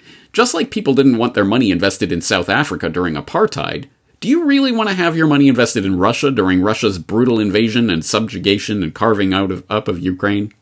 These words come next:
And then she goes on to say, If Western companies, their pension plans or mutual funds are invested in Russia,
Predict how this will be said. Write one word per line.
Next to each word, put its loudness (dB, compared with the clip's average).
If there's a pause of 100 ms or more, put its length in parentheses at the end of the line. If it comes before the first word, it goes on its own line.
(460)
And 2
then 4 (160)
she -2
goes 4
on 4
to -4
say, 2
If 0
Western 2
companies, 0
their 2
pension -2
plans -2
or 0
mutual 0
funds -2
are 0
invested 0
in -2
Russia, 0